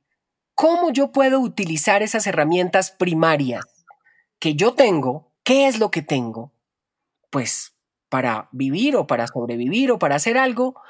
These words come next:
y para emprender algo que me guste". Entonces, si tú lo ves, por ejemplo,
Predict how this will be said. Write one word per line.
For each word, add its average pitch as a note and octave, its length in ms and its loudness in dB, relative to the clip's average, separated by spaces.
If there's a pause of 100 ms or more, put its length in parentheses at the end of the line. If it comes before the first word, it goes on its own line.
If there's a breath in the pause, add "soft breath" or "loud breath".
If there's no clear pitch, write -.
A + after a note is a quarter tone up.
(200 loud breath)
y G#3 120 -6
para G#3 160 4
emprender A#3 340 2
algo D4 180 2
que D4 100 0
me B3+ 120 0
guste". - 480 -6 (420 soft breath)
Entonces, C4+ 540 -6 (260 soft breath)
si - 220 -4
tú D4+ 140 0
lo F#4 120 2
ves, A3+ 300 2
por - 200 -4
ejemplo, E3 600 -4